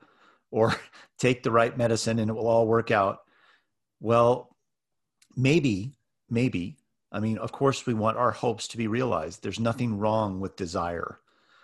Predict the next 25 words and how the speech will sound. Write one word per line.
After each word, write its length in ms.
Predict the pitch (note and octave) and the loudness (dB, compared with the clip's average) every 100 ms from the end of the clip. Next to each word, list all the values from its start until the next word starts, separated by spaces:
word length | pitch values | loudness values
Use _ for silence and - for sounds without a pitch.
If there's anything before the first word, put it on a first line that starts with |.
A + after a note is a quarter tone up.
| _ _ - | _ _ -6
Um, 400 | F#2+ F2 F2 G#2+ _ _ _ _ _ _ _ _ _ _ _ | -4 -4 -8 -12 _ _ _ _ _ _ _ _ _ _ _
but 180 | A2 - - | -4 -2 -2
under, 380 | C#3 C3+ B2 - - | 2 2 0 -8 -6
underneath 500 | B2 A2+ A#2 B2+ - | -4 -2 0 -2 -2
that 300 | F2+ D#2 - _ | -4 -4 -10 _
is 340 | G#2+ F#2+ - - C3 | -4 -4 -8 -16 -6
this, 260 | G#2 - _ - | -6 -6 _ -14
the 120 | D3 | -12
car, 520 | - - B2 G2+ E2 D#2 | -8 0 2 4 2 -4
the 180 | - - | -10 -4
igloo, 480 | A#2+ A2+ G2+ D#2 D2 - - | -4 -2 -4 -4 -8 -14 -14
<laughs> 260 | - _ - | -20 _ -8
the 100 | G2 A#2 | -8 -2
metaphor 520 | A#2 B2 A2 A2 G2+ | 2 2 0 -2 -2
you 140 | G2+ | -2
just 280 | G#2 G2 - | -2 -4 -4
used. 440 | G#2+ F#2 D#2 - - _ _ _ - | -4 -4 -6 -14 -20 _ _ _ -2
Will 220 | A2+ A#2+ | 2 2
we 240 | A#2+ - - | 0 -4 -2
enter 280 | C3 B2+ - | 0 0 -2
in 480 | A#2+ A2 F2+ F#2 - _ _ _ _ _ _ _ - | -4 -4 -4 -8 -14 _ _ _ _ _ _ _ -14
to 200 | - A2+ | -4 -2
his 200 | A#2 G#2+ | -2 -4
inner 280 | - A2 A2 | -6 -4 -4
sanctuary? 840 | - B2 D3 - F#2 D#2 - - | -4 -4 -4 -6 -8 -8 -10 -18